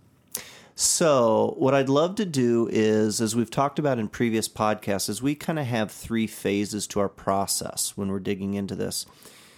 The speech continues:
Um, one is education. We front load education about infinite banking because it's such a different way to think about money.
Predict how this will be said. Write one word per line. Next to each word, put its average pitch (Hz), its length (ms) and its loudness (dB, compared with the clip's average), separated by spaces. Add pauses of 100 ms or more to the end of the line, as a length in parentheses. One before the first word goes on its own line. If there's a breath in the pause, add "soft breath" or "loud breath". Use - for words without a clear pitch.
(160 loud breath)
Um, - 180 -6
one 131 400 2
is 117 160 -2
education. - 720 -6 (260)
We 120 300 2
front - 440 -4
load 107 240 2
education 98 680 -4
about 98 200 -4
infinite 95 380 -6
banking 95 400 -6
because 92 300 -8
it's - 160 -6
such - 360 -2
a 101 60 -2
different - 540 -8
way 98 160 -4
to 98 100 -6
think - 560 -10 (460 soft breath)
about 90 480 -6
money. 87 400 -8